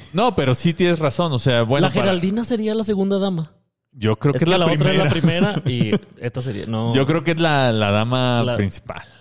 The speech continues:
Speaker 2: la, la uno y medio.
Speaker 1: La uno y medio. Pero lo, lo que hizo este señor, eh, bueno, ni, ni tan señor, ¿eh? No estaba tan grande, es un jovenzuelo.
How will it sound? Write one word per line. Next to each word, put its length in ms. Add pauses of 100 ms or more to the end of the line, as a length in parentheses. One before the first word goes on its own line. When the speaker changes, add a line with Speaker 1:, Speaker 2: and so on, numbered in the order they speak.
Speaker 2:
la, 340
la 140
uno 220
y 40
medio. 360
Speaker 1:
La 200
uno 240
y 60
medio. 300 (540)
Pero 840
lo, 220 (200)
lo 240
que 180
hizo 420
este 220
señor, 540 (220)
eh, 760
bueno, 240
ni, 220
ni 200
tan 200
señor, 340
¿eh? 100
No 120
estaba 260
tan 220
grande, 400
es 140
un 100
jovenzuelo. 680